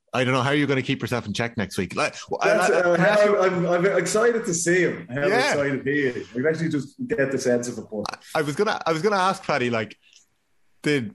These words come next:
Speaker 1: the, the fact that the Dublin game was two weeks ago and there's now four weeks to the All-Ireland final, does the fact that the emotion from that Dublin game can be parked and left to one side, and now Mayo have two weeks clean, like, Tyrone will have a bit of emotion to set aside from that Kerry win. There has to be a wee bit of an aftermath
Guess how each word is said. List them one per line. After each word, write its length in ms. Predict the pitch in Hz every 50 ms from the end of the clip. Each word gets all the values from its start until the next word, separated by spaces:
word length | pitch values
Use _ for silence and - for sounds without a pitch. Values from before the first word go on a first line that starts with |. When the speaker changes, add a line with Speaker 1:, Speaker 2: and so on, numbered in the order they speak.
| _
Speaker 1:
the, 100 | - 143
the 120 | 127 110 113
fact 300 | - - 160 175 170 -
that 120 | 165 -
the 60 | 147
Dublin 380 | 127 - - 139 143 127 139 131
game 180 | 123 131 123 117
was 100 | 104 -
two 200 | - - 139 120
weeks 220 | 123 120 - -
ago 140 | - 131 117
and 80 | 110 104
there's 100 | 104 101
now 100 | 120 110
four 220 | 104 - 123 120 117
weeks 180 | 117 107 -
to 80 | - 117
the 60 | 113
All-Ireland 320 | 107 104 104 101 98 -
final, 340 | - 117 113 113 110 104 92 - - - - - _ _
does 100 | - 135
the 80 | 117 123
fact 220 | 127 156 160 156
that 80 | - 123
the 100 | 147 139
emotion 440 | 131 131 131 143 160 - - 151 131
from 120 | 110 135
that 160 | 139 131 127
Dublin 280 | 131 135 135 127 131 120
game 200 | 120 123 120 110
can 100 | 113 104
be 80 | 107 101
parked 500 | - - - 135 131 123 117 - - -
and 100 | - 117
left 200 | 120 123 120 -
to 60 | - 120
one 160 | 117 117 107
side, 440 | 101 - 123 117 113 107 101 - - - _ _ - _ -
and 120 | 123 127
now 220 | 131 139 147 151 147
Mayo 640 | 143 139 139 131 127 127 123 117 107 98 90 - _ _ _ _ _ -
have 220 | 131 123 110 -
two 240 | - - 180 185 175
weeks 240 | 160 151 143 - -
clean, 500 | - - 165 156 143 123 104 90 78 - _ _ -
like, 120 | 127 127
Tyrone 520 | - - 147 151 165 170 180 175 165 143 113
will 140 | 147 170 156
have 160 | 147 151 139
a 60 | 127
bit 140 | 117 135 131
of 60 | 113
emotion 500 | 123 120 117 127 139 139 - - - 117
to 60 | 101 101
set 180 | - 131 120
aside 300 | 110 - - 120 117 113
from 120 | - 113 104
that 140 | 101 101
Kerry 280 | - - 147 143 139 127
win. 220 | 110 95 85 69 - _ - - -
There 100 | - 120
has 220 | - 180 190 202 -
to 60 | 190
be 120 | 151 175 147
a 60 | 127
wee 280 | 120 127 160 180 170
bit 160 | 135 151 139 135
of 80 | 117
an 80 | 123 127
aftermath 560 | 127 131 127 - - 110 104 101 90 - -